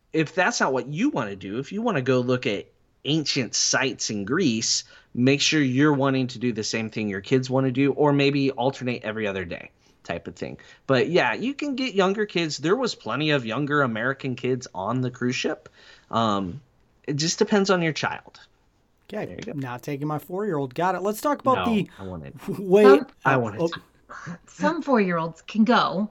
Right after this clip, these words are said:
Speaker 1: Yeah.
Speaker 2: Okay.
Speaker 3: Derek knows
Speaker 2: Derek's
Speaker 3: that,
Speaker 2: four-year-old's not
Speaker 3: Derek
Speaker 2: gonna
Speaker 3: knows
Speaker 2: make
Speaker 3: that
Speaker 2: it.
Speaker 3: his won't
Speaker 1: You know,
Speaker 3: go.
Speaker 1: Olivia might have been
Speaker 2: Oh,
Speaker 1: a good
Speaker 2: Olivia would be
Speaker 1: four-year-old to
Speaker 2: pheno-,
Speaker 1: go.
Speaker 2: oh, yeah, she would have been, but not, not
Speaker 1: But
Speaker 2: my
Speaker 1: not
Speaker 2: cur-,
Speaker 1: the
Speaker 2: Callie,
Speaker 3: And it
Speaker 1: boys,
Speaker 3: just,
Speaker 2: no.
Speaker 3: it depends on how well traveled they are. Like,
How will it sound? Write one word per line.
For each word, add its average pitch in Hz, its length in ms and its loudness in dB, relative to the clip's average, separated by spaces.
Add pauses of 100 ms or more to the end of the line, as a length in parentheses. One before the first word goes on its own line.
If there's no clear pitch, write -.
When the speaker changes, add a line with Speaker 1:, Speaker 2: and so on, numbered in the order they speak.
Speaker 1:
Yeah. 285 300 2
Speaker 2:
Okay. 220 80 0
Speaker 3:
Derek 254 240 -4
knows 233 220 -2
Speaker 2:
Derek's 285 280 8
Speaker 3:
that, - 60 -8
Speaker 2:
four-year-old's 170 580 6
not 180 160 6
Speaker 3:
Derek 190 120 0
Speaker 2:
gonna 160 140 4
Speaker 3:
knows 160 100 4
Speaker 2:
make 160 160 4
Speaker 3:
that 220 80 -2
Speaker 2:
it. - 80 -2
Speaker 3:
his 202 180 -2
won't 190 260 -2
Speaker 1:
You 240 80 4
know, 254 180 6
Speaker 3:
go. 190 120 -2
Speaker 1:
Olivia 180 720 4
might 117 220 -4
have 123 140 -8
been 233 100 4
Speaker 2:
Oh, - 40 8
Speaker 1:
a - 20 10
good 180 60 8
Speaker 2:
Olivia 254 360 10
would 170 140 8
be - 60 4
Speaker 1:
four-year-old 151 380 0
to 143 60 0
Speaker 2:
pheno-, 147 100 -6
Speaker 1:
go. 196 100 -6
Speaker 2:
oh, 151 300 0
yeah, 156 280 -2
she 180 240 -10
would 131 160 -6
have 113 80 -16
been, 113 200 -12
but 120 200 -14
not, 143 380 -4
not 156 140 -2 (100)
Speaker 1:
But 127 40 2
Speaker 2:
my 139 100 -4
Speaker 1:
not 131 220 2
Speaker 2:
cur-, - 60 -8
Speaker 1:
the 113 40 -8
Speaker 2:
Callie, 151 180 -2
Speaker 3:
And 285 100 0
it 285 100 -2
Speaker 1:
boys, 139 140 -6
Speaker 3:
just, 110 160 -12
Speaker 2:
no. - 140 -18 (180)
Speaker 3:
it 262 120 -8
depends 285 320 -6
on 277 120 4
how 220 180 4
well 202 300 4
traveled 196 440 2
they 175 140 2
are. 156 180 0
Like, 156 220 -6